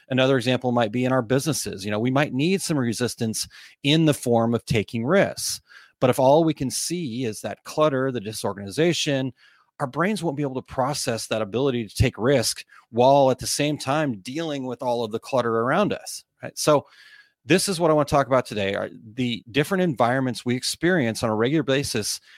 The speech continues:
and how maybe some simple tweaks to your physical space can actually make a big difference in, in your business, in your life, and, and really in, in achieving the goals that you have for yourself.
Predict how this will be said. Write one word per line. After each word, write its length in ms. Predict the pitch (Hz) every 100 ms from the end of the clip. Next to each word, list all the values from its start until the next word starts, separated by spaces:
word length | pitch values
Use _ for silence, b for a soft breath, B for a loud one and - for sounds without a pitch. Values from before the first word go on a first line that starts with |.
| b
and 120 | 120
how 160 | 110 160
maybe 220 | 190 180
some 180 | - 117
simple 460 | - - 175 175 151
tweaks 520 | - 117 160 - -
to 240 | - 151
your 260 | 160 127 113
physical 540 | - 135 131 143 131
space 580 | - - 101 135 - - b b b b b
can 100 | -
actually 360 | 131 175 - 180
make 340 | 131 120 151
a 60 | 131
big 280 | 101 117 113
difference 500 | 131 139 123 101 -
in, 140 | 113
in 220 | 110 107
your 160 | 95 92 _
business, 520 | 131 117 101 90 -
in 100 | 104
your 140 | 92 90
life, 500 | 101 135 123 101 -
and, 160 | 139 B B -
and 120 | 151
really 240 | 185 190
in, 180 | 147 127 -
in 120 | 131
achieving 600 | 117 - 143 165 165 147
the 80 | 127
goals 380 | 107 104 113 -
that 100 | 113
you 100 | 110
have 340 | 104 135 147
for 120 | 120
yourself. 500 | 92 - - - -